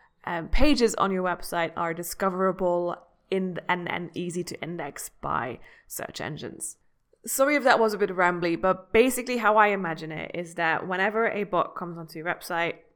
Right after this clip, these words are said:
it crawls your whole page, and whenever it sees a link that is "do follow," so in, in not "no follow," but "do follow," it kind of splits in two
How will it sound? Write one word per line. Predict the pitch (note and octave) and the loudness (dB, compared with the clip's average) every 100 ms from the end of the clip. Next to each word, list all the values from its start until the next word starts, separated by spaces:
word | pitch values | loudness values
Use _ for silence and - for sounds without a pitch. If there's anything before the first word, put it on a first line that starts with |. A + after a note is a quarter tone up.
| _ _ _ _ _ _ _ - - | _ _ _ _ _ _ _ -16 -6
it | F#3+ | -6
crawls | - D4 C#4+ C4+ C4 B3 | 2 8 10 12 10 8
your | G#3+ | 2
whole | F#3+ F#3 E3+ | 0 0 2
page, | A#3+ A#3 A3+ A3+ - - - - | 4 6 6 2 -6 -18 -20 -8
and | A3 | 2
whenever | A3 A3 A3+ | 6 6 6
it | E3+ | 4
sees | - G#3 F#3+ - - | 2 -2 -4 -6 -6
a | F3 E3+ D#3 | -4 -2 -4
link | E3 F3 C#4+ - - | -2 -2 -2 -6 -6
that | E3 | -4
is | E3 E3 _ | -4 -8 _
"do | - G#3+ A#3+ | -2 0 0
follow," | - D#3+ D3 D#3 A3+ D4 - _ | 0 -2 -2 0 0 -2 -8 _
so | - - | -12 -10
in, | - E3+ - - | -8 -10 -12 -14
in | E3+ F3 | -10 -6
not | F3+ - | -6 -6
"no | F#3 E3+ | -4 -4
follow," | - - - | -6 -6 -6
but | D3 - | -8 -8
"do | G3 G#3+ | -4 -4
follow," | - E3 D#3 D#3 - - - | -4 -2 0 -2 -10 -16 -8
it | G3+ | -8
kind | - C#4+ D4 | -4 -2 0
of | |
splits | C4 - - C#4+ - | -2 -4 -4 -6 -4
in | D4+ C#4 | -6 -2
two | A#3+ G#3 G4+ | 2 4 2